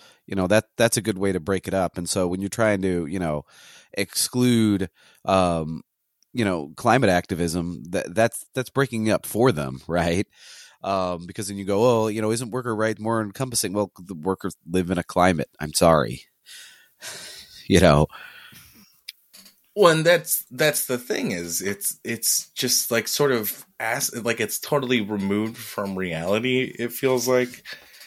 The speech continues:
Speaker 2: And I don't know, like, if that's just 'cause these people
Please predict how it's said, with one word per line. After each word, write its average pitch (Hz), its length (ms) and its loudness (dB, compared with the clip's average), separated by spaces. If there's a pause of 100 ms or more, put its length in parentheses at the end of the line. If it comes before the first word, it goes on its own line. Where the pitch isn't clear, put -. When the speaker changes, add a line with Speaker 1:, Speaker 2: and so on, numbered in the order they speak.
(300)
Speaker 2:
And 98 380 2 (340)
I 107 120 2
don't 107 160 6
know, 98 320 4
like, 90 400 0
if 87 100 -6
that's 90 220 -2
just - 180 -4
'cause 82 160 -4
these 82 180 -6
people 80 600 -2